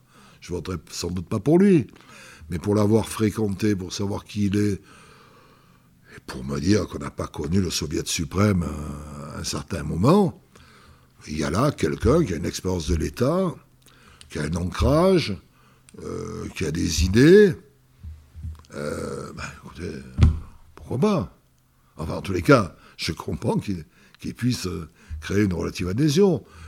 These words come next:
On aurait par exemple un panel Macron, bon, euh, jupitérien, Le Pen, euh, le peuple et, et la tradition d'extrême droite, euh, euh,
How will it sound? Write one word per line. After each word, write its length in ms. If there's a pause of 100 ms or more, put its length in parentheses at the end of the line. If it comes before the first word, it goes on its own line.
(100)
On 200
aurait 200
par 240
exemple 400
un 120
panel 580 (320)
Macron, 600
bon, 200 (320)
euh, 40 (600)
jupitérien, 1120 (400)
Le 200
Pen, 440
euh, 300 (500)
le 220
peuple 560 (120)
et, 720
et 40
la 100
tradition 400
d'extrême 420
droite, 460 (760)
euh, 560 (560)
euh, 480